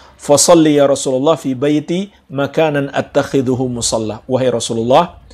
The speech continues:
sesungguhnya di waktu malam dan di,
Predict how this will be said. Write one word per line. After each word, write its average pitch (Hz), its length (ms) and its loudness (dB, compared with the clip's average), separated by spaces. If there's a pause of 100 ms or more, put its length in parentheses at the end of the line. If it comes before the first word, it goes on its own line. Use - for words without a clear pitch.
(560)
sesungguhnya 127 880 -6
di 127 160 -2
waktu 127 400 0
malam 127 480 -6 (160)
dan 120 160 -6
di, 120 160 -4